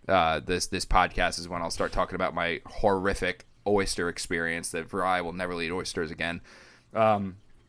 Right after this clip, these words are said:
but we got those down there. We got delicious spinach and, uh, crab artichoke dip as an appetizer. Like, we did it up. Like, we did the whole nine. Appetizers were great. But my entree, the waitress was like, "Well, we have a special tonight."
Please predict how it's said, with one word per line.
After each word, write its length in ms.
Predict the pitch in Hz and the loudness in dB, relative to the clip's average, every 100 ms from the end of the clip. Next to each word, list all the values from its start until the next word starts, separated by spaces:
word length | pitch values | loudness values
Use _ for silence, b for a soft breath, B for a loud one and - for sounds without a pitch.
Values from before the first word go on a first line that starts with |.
| _ _ - | _ _ -6
but 120 | 139 | 0
we 100 | 135 | 4
got 220 | 127 113 120 | 6 6 10
those 320 | 135 131 127 | 10 10 10
down 200 | 123 117 | 6 6
there. 200 | 117 110 | 4 4
We 100 | 107 | 4
got 220 | 104 92 | 2 2
delicious 640 | 104 107 110 123 113 92 | -2 2 6 6 6 0
spinach 600 | - - - 117 113 110 | 0 -2 2 4 4 4
and, 220 | 104 95 92 | 2 2 2
uh, 300 | 87 80 - | 2 2 0
crab 380 | - 117 101 95 110 | 4 8 10 8 8
artichoke 540 | 110 110 - 107 - | 8 8 6 4 4
dip 180 | 107 - | 6 8
as 100 | 104 | 8
an 60 | |
appetizer. 640 | 104 104 - 104 101 95 98 | 6 2 2 4 4 4 0
Like, 120 | 101 | 4
we 120 | 127 | 6
did 200 | 127 120 | 8 8
it 80 | 101 | 8
up. 220 | 101 90 | 6 6
Like, 140 | 98 | 2
we 60 | 110 | 2
did 120 | 110 | 2
the 80 | 95 | 4
whole 180 | 107 104 | 6 6
nine. 380 | 95 92 90 85 B B B | 4 2 0 -2 B B B
Appetizers 640 | 127 127 123 113 101 92 | 6 8 6 6 4 -4
were 80 | 90 | -2
great. 200 | 104 92 | 0 0
But 80 | 101 | 4
my 200 | 117 117 | 4 6
entree, 680 | 117 113 - 110 92 85 b b b - | 4 4 2 2 2 -2 b b b -2
the 120 | 113 | 2
waitress 460 | 110 123 117 113 - | 6 6 6 2 2
was 140 | 98 | 2
like, 120 | 104 | 4
"Well, 80 | 107 | 6
we 100 | 113 | 6
have 120 | 113 | 6
a 60 | 104 | 4
special 440 | - 160 160 123 | 6 8 10 8
tonight." 340 | 107 92 87 | 4 -2 -6